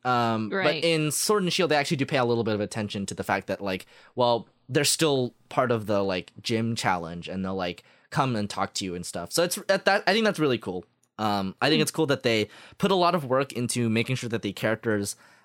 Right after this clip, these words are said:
Speaker 1: outside of you, the main character, have relationships with each other and they maintain them. Um,
Speaker 2: Oh, that's nice.
Speaker 1: I will say this about Sword and Shield, um, as much as I, I, I love it and as much as it has, uh, charmed me,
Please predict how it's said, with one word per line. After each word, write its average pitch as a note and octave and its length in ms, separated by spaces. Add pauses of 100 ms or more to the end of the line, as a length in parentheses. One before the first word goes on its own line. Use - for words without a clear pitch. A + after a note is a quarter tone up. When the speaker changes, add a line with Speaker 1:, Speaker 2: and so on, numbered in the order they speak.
(140)
Speaker 1:
outside C3+ 420
of A2 140
you, B2+ 540
the C3 100
main A2+ 180
character, B2 400
have A2 280
relationships G#2 580
with G2 120
each F#2+ 180
other A#2 200
and G2 160
they F#2+ 80
maintain F#2 440
them. D#3+ 200 (720)
Um, A3+ 400
Speaker 2:
Oh, G3+ 280
that's C4+ 260
nice. F3+ 380 (560)
Speaker 1:
I G3 120
will F#3+ 180
say A#3 300
this G3 260
about F3 280
Sword D#3 200
and C#3+ 120
Shield, C#3+ 580
um, A#2+ 300
as C3 180
much D3+ 180
as C#3+ 100
I, C3 300
I, A#2 220
I G#2+ 80
love A#2 220
it G#2 120
and G#2+ 140
as G2+ 120
much A2 180
as G2+ 140
it F#2 120
has, F#2+ 340
uh, G2 200
charmed D3 440
me, D3 280